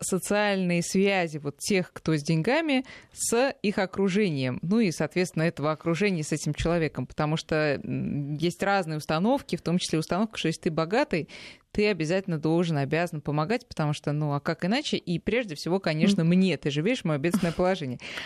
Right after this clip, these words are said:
Speaker 1: А, м, как корректировать вот это сознание?
Speaker 2: А, ну, становля-, с-,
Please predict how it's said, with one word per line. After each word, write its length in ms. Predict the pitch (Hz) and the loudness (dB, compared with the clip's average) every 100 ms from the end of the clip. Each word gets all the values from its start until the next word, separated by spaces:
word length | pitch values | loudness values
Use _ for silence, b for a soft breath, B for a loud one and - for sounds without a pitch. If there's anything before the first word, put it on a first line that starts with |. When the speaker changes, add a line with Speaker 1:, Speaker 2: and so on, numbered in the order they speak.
| 190 | -8
Speaker 1:
А, 440 | - 160 165 - 123 | -4 -2 -2 -2 -4
м, 380 | - 85 65 - | -8 -10 -10 -6
как 220 | 240 226 | -6 -2
корректировать 800 | 233 196 - - 269 220 160 - | -2 -2 -4 0 2 2 -2 -2
вот 180 | 139 127 | -2 -2
это 280 | 123 - - _ | -4 -6 -12 _
сознание? 540 | - 143 143 - - - B B B - | -4 -4 -2 -6 -8 -12 B B B -2
Speaker 2:
А, 440 | 180 175 175 170 175 | 2 2 2 2 2
ну, 640 | 208 208 175 165 151 117 | 4 4 2 -2 -6 -8
становля-, 600 | 113 - 196 214 220 208 - | -8 -2 2 4 4 2 0
с-, 200 | 190 | -6